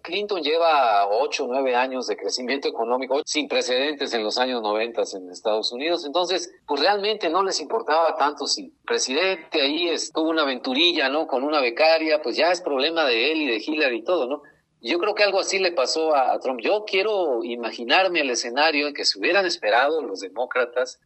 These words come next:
a fincarle el juicio político ya con el inicio de una crisis económica.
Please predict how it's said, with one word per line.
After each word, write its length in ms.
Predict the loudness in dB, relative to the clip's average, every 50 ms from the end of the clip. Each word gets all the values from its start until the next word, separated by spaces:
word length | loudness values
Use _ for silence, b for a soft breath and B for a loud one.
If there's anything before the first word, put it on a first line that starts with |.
| _ _ -4
a 100 | -2 -2
fincarle 560 | -2 -6 -2 2 4 4 4 4 2 0 -2
el 80 | -2
juicio 320 | -2 -4 -4 -2 -2 -4 -2
político 640 | -2 -2 -2 -2 -4 -6 -6 -8 -6 -4 -4 -4 -2
ya 360 | 0 4 4 6 6 4 2
con 200 | 0 -2 -2 -2
el 120 | -2 -4 -4
inicio 340 | -2 -2 -2 0 0 0
de 60 | 0 0
una 160 | -2 -2 -2
crisis 340 | -2 -4 -4 -2 -2 -2 -2
económica. 640 | -2 -2 0 0 0 0 0 0 -2 -2 -2 -4